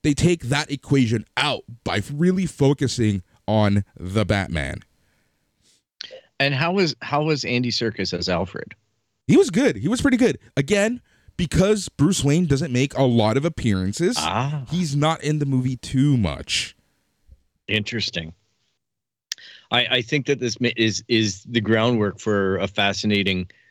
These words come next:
Speaker 2: se-, series of movies, however
Speaker 1: Yes.
Speaker 2: many they decide on. Like, I, I do like you know, I saw, uh, Colin Farrell on Hot Ones this week,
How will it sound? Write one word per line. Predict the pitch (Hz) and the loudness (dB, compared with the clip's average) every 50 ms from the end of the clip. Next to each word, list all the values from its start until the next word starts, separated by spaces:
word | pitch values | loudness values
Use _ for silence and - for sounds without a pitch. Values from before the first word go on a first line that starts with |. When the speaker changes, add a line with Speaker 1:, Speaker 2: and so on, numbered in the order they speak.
| _ _ _ | _ _ _
Speaker 2:
se-, | - - - - - 123 120 123 123 - | -8 -6 -2 0 2 2 2 2 0 -2
series | - - - 113 104 101 98 90 - | -2 0 2 2 4 4 2 2 0
of | 90 82 | -4 -4
movies, | 85 87 82 78 - - - - - | -4 -4 -4 -6 -10 -10 -10 -6 -4
however | 87 90 90 90 92 87 95 98 | -2 0 2 2 2 2 2 2
Speaker 1:
Yes. | 95 | 2
Speaker 2:
many | 95 92 92 95 | 2 2 2 2
they | 92 90 90 | 2 0 0
decide | 85 87 90 - - 104 101 104 101 85 | -2 -2 -2 -2 0 0 0 0 -2 -2
on. | 78 80 82 80 82 - - - - - - _ _ - | -4 -6 -8 -8 -10 -14 -20 -20 -20 -20 -20 _ _ -4
Like, | - 98 92 90 85 - | -2 0 0 -2 -2 -2
I, | 101 104 107 107 - - | -2 -2 -2 -2 -2 -2
I | 113 113 | -2 -2
do | 110 113 120 123 | -2 -2 -2 0
like | 123 123 120 117 110 - - _ _ _ _ _ _ _ _ _ _ _ _ _ | 2 2 2 2 0 -2 -6 _ _ _ _ _ _ _ _ _ _ _ _ _
you | - 123 | -2 0
know, | 117 107 107 101 | 0 2 2 0
I | 101 101 | 0 -2
saw, | - - 135 123 117 113 107 95 82 - - | -2 -2 0 2 2 2 2 0 -4 -6 -6
uh, | - 104 95 90 85 78 - _ _ _ | -4 -2 -2 -2 -2 -4 -8 _ _ _
Colin | - - 117 110 104 98 92 | -2 0 0 2 2 0 -2
Farrell | 92 - - 95 98 95 92 90 82 76 - | -2 -2 -2 0 2 2 2 0 -2 -2 -2
on | 90 87 90 90 87 82 80 | -2 0 0 0 0 0 -2
Hot | 82 - - 98 92 92 - | -4 -2 -2 -2 -2 -2 -4
Ones | 82 82 80 78 76 - | -4 -4 -4 -4 -4 -6
this | - 73 76 - - | -8 -6 -6 -6 -4
week, | 85 78 78 - - - | -4 -6 -6 -6 -8 -10